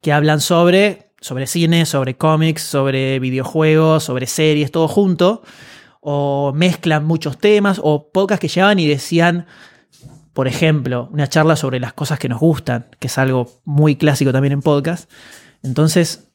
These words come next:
terminamos creando una categoría que se llama Varieté, donde puedan incluir esto de, se trata sobre, sobre todo, bueno, que pueden poner esta categoría, y ahí en esa categoría hay un montón de podcasts también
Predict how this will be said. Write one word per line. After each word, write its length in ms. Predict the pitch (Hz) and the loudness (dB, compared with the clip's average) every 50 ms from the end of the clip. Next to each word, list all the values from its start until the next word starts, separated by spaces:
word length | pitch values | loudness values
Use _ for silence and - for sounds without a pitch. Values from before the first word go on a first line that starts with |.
| _ _ - | _ _ -8
terminamos 400 | 151 - 139 143 151 165 156 160 | -6 -4 -2 -2 0 -2 -2 -2
creando 400 | - 151 151 151 160 165 160 165 | -2 0 2 2 2 2 2 2
una 180 | 160 151 143 | 2 2 0
categoría 720 | 120 143 131 123 139 135 135 139 139 147 156 165 165 160 | 0 -2 -2 -2 0 0 0 0 2 2 2 2 2 0
que 140 | - 139 127 | -4 -8 -8
se 120 | - - | -8 -8
llama 480 | 120 - 147 143 147 156 160 156 147 - | -8 -6 -4 -2 0 0 0 0 -2 -4
Varieté, 840 | 135 131 139 135 139 135 131 135 143 135 - 214 202 175 170 208 - _ _ _ _ _ _ _ _ _ _ _ _ _ _ _ _ _ _ _ _ _ _ _ _ _ _ _ _ _ | -6 -4 -2 -2 -2 -2 -2 -2 -2 0 0 0 0 0 -2 -4 -8 _ _ _ _ _ _ _ _ _ _ _ _ _ _ _ _ _ _ _ _ _ _ _ _ _ _ _ _ _
donde 320 | 175 151 180 180 180 185 | -4 -2 0 0 0 0
puedan 460 | - - 226 226 240 247 233 233 233 _ _ _ | 0 0 0 2 2 2 0 -2 -6 _ _ _
incluir 520 | 196 165 175 165 - 180 175 196 214 202 | -4 -4 -4 -4 -2 -2 0 2 4 4
esto 520 | 202 202 170 - - - 202 220 247 254 - | 2 2 0 -4 -2 0 0 0 0 0 -4
de, 520 | 139 147 156 160 165 185 208 - - _ _ _ _ _ _ _ _ _ _ | -6 -4 -2 0 0 0 -2 -4 -10 _ _ _ _ _ _ _ _ _ _
se 180 | - - 185 | -6 -6 -2
trata 300 | 160 226 240 247 233 208 | 0 2 2 2 0 2
sobre, 260 | 156 202 185 180 175 156 165 180 - | 0 2 2 2 0 -2 -4 -8 -8
sobre 320 | - - 196 185 180 185 170 | -6 -2 0 2 2 2 2
todo, 380 | - 190 165 147 139 131 127 | 2 2 2 2 0 -2 -4
bueno, 440 | 131 147 147 139 127 127 131 - _ _ _ _ _ | -4 -4 -4 -4 -4 -8 -12 -16 _ _ _ _ _
que 120 | - 143 | -14 -14
pueden 340 | 123 _ _ 165 156 156 143 | -14 _ _ -2 -2 -2 -2
poner 160 | 151 151 160 | -2 -4 -4
esta 140 | 156 156 156 | -4 -4 -4
categoría, 300 | 151 147 165 190 - - | -2 -2 -2 -2 -4 -6
y 120 | - 147 156 | -6 -2 0
ahí 80 | 156 165 | 2 2
en 40 | 175 | 2
esa 160 | 185 - 214 | 2 2 0
categoría 300 | 185 185 165 196 208 208 | 0 2 2 2 2 4
hay 220 | 208 196 196 - _ | 2 0 0 -2 _
un 240 | - 208 208 190 180 | 0 2 2 2 2
montón 480 | 180 180 175 170 160 - 185 190 196 196 | 2 0 0 -2 0 2 2 4 4 4
de 120 | 208 185 | 2 0
podcasts 680 | 143 - 180 185 180 160 143 170 156 170 165 - - | 0 2 2 2 2 2 0 -2 -2 -2 -2 -6 -8
también 560 | - 156 139 147 151 156 156 156 170 202 226 | -6 -4 -2 0 2 2 2 2 2 0 -2